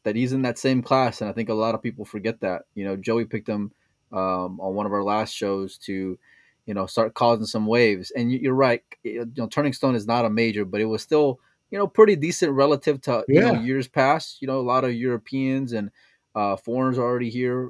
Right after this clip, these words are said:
Speaker 1: A-, Asian players like Naoki Oi, uh, Mora.
Speaker 2: Yeah.
Speaker 1: Mora did pretty well, um, also in that event. The, it's starting to get, people are starting to get in town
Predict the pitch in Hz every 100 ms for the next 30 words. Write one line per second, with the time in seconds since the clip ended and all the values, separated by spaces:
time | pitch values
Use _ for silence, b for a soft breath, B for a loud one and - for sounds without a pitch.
0 | - 113 117 120 123 123 123 120 120 113
1 | 107 110 107 110 - 110 131 139 135 131
2 | b b _ 113 101 98 104 113 120 120
3 | 113 113 _ _ _ 117 117 123 117 113
4 | - 117 110 107 113 110 107 107 101 95
5 | 92 92 117 135 - 135 131 131 131 120
6 | 135 143 b b b - - - 131 117
7 | 113 110 107 _ _ _ - 147 135 -
8 | 165 156 143 127 131 - _ _ - 147
9 | 135 120 139 127 123 120 127 123 113 113
10 | 110 107